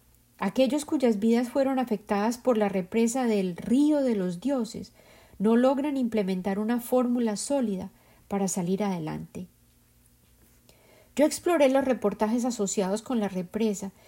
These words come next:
y los desastres resultantes y llegué a un sitio llamado International Rivers. Ellos, aliados con Friends of the Earth U S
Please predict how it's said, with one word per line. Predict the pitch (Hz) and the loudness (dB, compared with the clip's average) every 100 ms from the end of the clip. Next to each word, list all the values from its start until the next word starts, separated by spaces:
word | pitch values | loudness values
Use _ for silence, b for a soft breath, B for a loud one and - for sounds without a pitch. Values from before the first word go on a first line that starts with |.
| b | b
y | - | 2
los | 208 208 | 4 4
desastres | 202 202 220 220 254 226 | 2 0 -2 -2 -4 -2
resultantes | 233 214 180 - 240 202 202 202 b b b | -2 -4 -8 -4 -2 -2 -8 -12 b b b
y | 247 | 0
llegué | 220 254 285 | 4 4 4
a | 302 | 0
un | 320 | 0
sitio | - 302 285 285 | -2 -4 0 0
llamado | 214 196 233 254 254 - | 0 0 -2 -2 -4 -2
International | 226 196 202 180 202 196 202 190 156 | 0 0 -2 -2 -4 -4 -4 -4 -4
Rivers. | 170 170 180 - b b b b b | -6 -8 -12 -16 b b b b b
Ellos, | - 269 170 185 - b b b | 4 6 4 -6 -10 b b b
aliados | 220 233 240 285 302 | 2 4 4 2 0
con | 247 208 | -2 -2
Friends | 196 254 269 302 | -2 -2 0 -2
of | 240 | -2
the | 220 | -2
Earth | 214 233 240 - | 0 0 0 -4
U | 240 254 214 | -2 0 2
S | 196 - | 0 -6